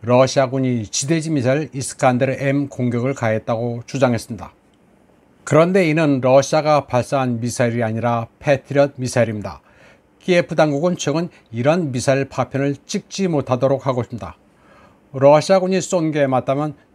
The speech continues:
증거 사진을 촬영해 러시아가 민간인을 공격한다고 선전할 수 있는데 그렇게 하지를 못하고 있습니다.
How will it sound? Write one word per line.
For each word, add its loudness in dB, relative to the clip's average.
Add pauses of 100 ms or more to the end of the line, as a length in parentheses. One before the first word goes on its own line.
(120)
증거 -2
사진을 -2
촬영해 -4 (340)
러시아가 2
민간인을 -2
공격한다고 -4
선전할 -2
수 -6
있는데 -2 (360)
그렇게 0
하지를 -4
못하고 -4
있습니다. -8